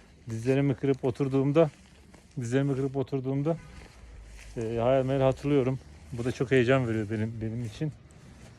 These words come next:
E, yaklaşık altmış yıl sonra burada tekrar bu okulu kayıt altına almak çok iyi. Burada bir, bu,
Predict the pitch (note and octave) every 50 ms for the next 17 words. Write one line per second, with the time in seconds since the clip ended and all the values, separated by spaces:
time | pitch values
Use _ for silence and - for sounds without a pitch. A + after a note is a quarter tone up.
0 | - - - - - - - - A2+ A2 G#2+ A2+ B2 A#2 - - B2+ - - -
1 | - C#3 C3 - - D#3+ D3 - - D3 C#3 B2 - - C3+ C3 C3 B2 B2 C3+
2 | C3+ C3 C3+ C#3+ C3+ - D3 C#3 - - D3 D3 C3 - - - - - - -
3 | - - - - B2+ C#3+ C#3 B2 - C#3 C#3 C#3 C3+ B2+ - - - - - -
4 | - - - - - - - - - - B2+ C3+ C3 - C#3+ C#3+ B2 - C#3+ C#3
5 | C3+ C#3 D3+ E3 - - - - - - - - - - - - - - - -
6 | - - - - - - - - - D3+ C#3 - - B2+ A#2+ G#2+ - - B2+ C3
7 | C3 C3 A#2+ A#2+ -